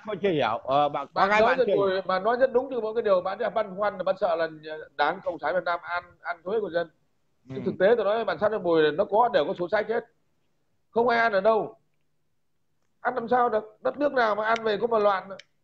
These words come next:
Speaker 2: Cho nên là, là, là, là như bạn nói, nói đây, anh, anh, anh, anh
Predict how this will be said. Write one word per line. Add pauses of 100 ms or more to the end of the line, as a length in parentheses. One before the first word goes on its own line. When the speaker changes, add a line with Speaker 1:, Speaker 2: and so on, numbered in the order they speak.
(500)
Speaker 2:
Cho
nên
là,
là,
là,
là
như
bạn
nói, (380)
nói
đây, (100)
anh,
anh,
anh,
anh